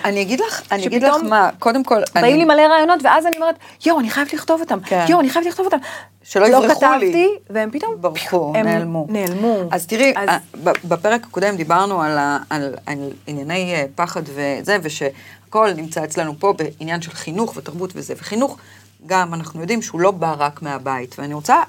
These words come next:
Speaker 1: להגיד לך שעם כל זה שאני באמת מתחברת ואני נהנית לשמוע אותך מדברת כזה על ה-,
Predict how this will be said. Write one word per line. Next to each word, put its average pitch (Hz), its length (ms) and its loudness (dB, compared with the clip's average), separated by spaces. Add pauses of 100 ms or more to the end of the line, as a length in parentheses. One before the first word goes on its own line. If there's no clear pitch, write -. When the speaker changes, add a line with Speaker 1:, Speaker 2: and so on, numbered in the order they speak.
(100)
Speaker 1:
להגיד 170 360 -4
לך 165 220 -6 (340)
שעם 185 440 -4
כל 269 320 2 (200)
זה 190 200 -2
שאני 165 260 -10
באמת 180 320 -6
מתחברת 208 600 -4
ואני 156 440 -6 (120)
נהנית 165 460 -4
לשמוע 180 280 0
אותך 190 220 -4
מדברת 170 480 0
כזה 160 340 -4
על 151 100 -2
ה-, 151 140 2